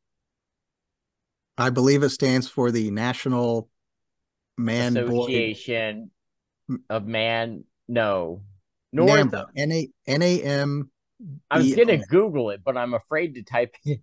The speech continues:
Speaker 2: into my
Speaker 1: <laughs>
Speaker 2: Google.
Speaker 1: North, it's the National Association for Man Boy Love, or National North America, what,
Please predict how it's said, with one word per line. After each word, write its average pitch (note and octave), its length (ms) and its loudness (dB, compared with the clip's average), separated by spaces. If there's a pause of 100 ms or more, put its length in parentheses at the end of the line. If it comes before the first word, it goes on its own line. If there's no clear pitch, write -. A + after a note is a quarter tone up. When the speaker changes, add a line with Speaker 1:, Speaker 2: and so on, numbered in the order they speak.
Speaker 2:
into C#3 380 -2
my C3 160 -2 (120)
Speaker 1:
<laughs> - 120 -10
Speaker 2:
Google. F#4 580 0 (480)
Speaker 1:
North, F3+ 300 4 (320)
it's D#3 280 -2
the C#3+ 360 4 (140)
National F3 480 2
Association D3 720 0
for C3 140 -6
Man B2+ 240 0
Boy A#2+ 260 0
Love, F#2 400 -4 (420)
or C3 140 0
National D3 680 2
North E3 280 2
America, D3 520 0 (280)
what, C#3+ 180 -4